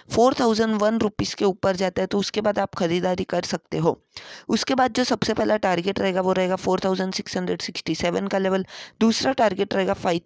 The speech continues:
थाउजेंड रुपीज का लेवल। पर दोस्तों, अगर ये शेयर रेजिस्टेंस ब्रेक नहीं करता, तो यहाँ पर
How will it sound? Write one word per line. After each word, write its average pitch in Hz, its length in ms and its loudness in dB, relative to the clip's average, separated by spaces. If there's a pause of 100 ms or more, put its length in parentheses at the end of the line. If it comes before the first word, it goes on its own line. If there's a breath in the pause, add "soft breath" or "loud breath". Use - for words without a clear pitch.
थाउजेंड 185 340 0
रुपीज 185 280 -4
का 170 140 -4
लेवल। 165 280 0 (380 loud breath)
पर 226 120 2
दोस्तों, 247 320 2
अगर 214 220 0
ये 233 140 2
शेयर 214 200 0
रेजिस्टेंस 190 540 -2
ब्रेक 180 300 -2
नहीं 170 200 -2
करता, 175 320 -4
तो 180 100 -2
यहाँ 175 260 0
पर 151 180 -4